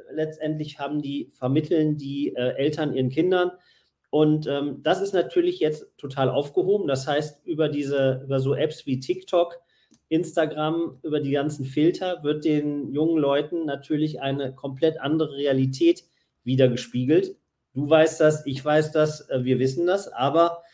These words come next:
ähm, es gibt, äh, es gibt noch so eine Untersuchung, auch das ganze Thema, also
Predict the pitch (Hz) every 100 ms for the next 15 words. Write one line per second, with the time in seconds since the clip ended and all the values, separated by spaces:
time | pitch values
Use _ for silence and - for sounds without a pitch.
0 | - - _ 143 143 143 147 - 135 -
1 | 156 156 - 139 135 131 - 135 135 131
2 | 123 135 127 135 143 135 170 180 170 160
3 | 139 147 - _ _ _ - 131 131 139
4 | 156 131 - 147 139 135 127 131 120 123
5 | 123